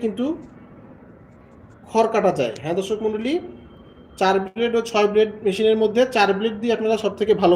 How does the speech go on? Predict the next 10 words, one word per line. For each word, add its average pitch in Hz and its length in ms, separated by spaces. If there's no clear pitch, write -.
খড় 175 180
কাটতে 147 240
পারবেন, 117 240
তবে 196 180
খড়গুলোকে 226 480
আটি 226 220
করে 202 200
দিতে 123 200
হবে, 107 160
এলোমেলো, 220 320